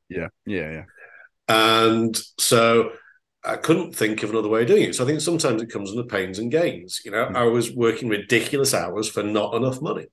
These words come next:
Speaker 1: Mm.
Speaker 2: And so something had to change. And so you either sit there and com-, complain about it, or you go, you, you take some massive action. And I think,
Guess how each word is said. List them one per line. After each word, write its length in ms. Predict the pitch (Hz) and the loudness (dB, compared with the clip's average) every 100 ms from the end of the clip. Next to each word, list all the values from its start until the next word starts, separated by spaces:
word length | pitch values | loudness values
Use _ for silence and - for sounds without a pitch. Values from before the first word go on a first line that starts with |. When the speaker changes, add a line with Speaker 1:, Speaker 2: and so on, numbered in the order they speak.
| _ _ _ | _ _ _
Speaker 1:
Mm. 240 | 92 82 80 - | -12 -12 -8 0
Speaker 2:
And 360 | 113 117 120 | 2 2 0
so 160 | 123 120 | 2 2
something 580 | - 139 156 - 95 95 | 4 2 2 0 -4 -4
had 200 | 104 - | -6 -6
to 100 | 101 | -6
change. 260 | 165 151 - _ _ _ _ _ _ _ _ _ | -6 -6 -14 _ _ _ _ _ _ _ _ _
And 400 | 123 123 123 123 | 0 2 2 0
so 220 | 117 - 127 | -2 0 2
you 140 | 127 | 2
either 320 | 139 135 120 - | 2 2 0 -4
sit 260 | - 147 135 | -2 0 2
there 220 | 123 117 | 0 0
and 180 | 113 110 | -2 -4
com-, 240 | 110 104 - | -4 -6 -6
complain 420 | 107 - 117 117 | -6 0 0 0
about 440 | 90 82 82 - | -4 -6 -8 -8
it, 220 | 104 110 - | -6 -6 -6
or 80 | 120 | -4
you 80 | 117 | 2
go, 340 | 120 120 120 | 4 4 0
you, 180 | - 120 | -8 -10
you 180 | 117 113 | -10 -8
take 240 | - 117 117 | 0 0 0
some 180 | 127 117 | -2 -2
massive 300 | 101 117 143 | -2 -2 -2
action. 440 | 156 - 90 82 | -4 -8 -10 -10
And 120 | 110 120 | -2 2
I 60 | |
think, 300 | 143 156 156 | 4 2 -6